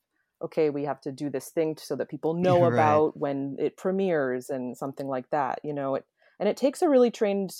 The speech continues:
Speaker 1: uh, performer to read people properly,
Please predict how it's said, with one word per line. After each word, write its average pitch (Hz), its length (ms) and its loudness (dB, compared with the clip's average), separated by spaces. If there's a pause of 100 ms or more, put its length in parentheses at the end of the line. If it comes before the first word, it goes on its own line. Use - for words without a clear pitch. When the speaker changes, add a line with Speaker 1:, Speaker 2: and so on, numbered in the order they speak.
Speaker 1:
uh, 160 340 2 (1700)
performer 180 600 0 (140)
to 175 320 -2
read 196 460 -2 (640)
people 170 280 -2
properly, 160 800 -2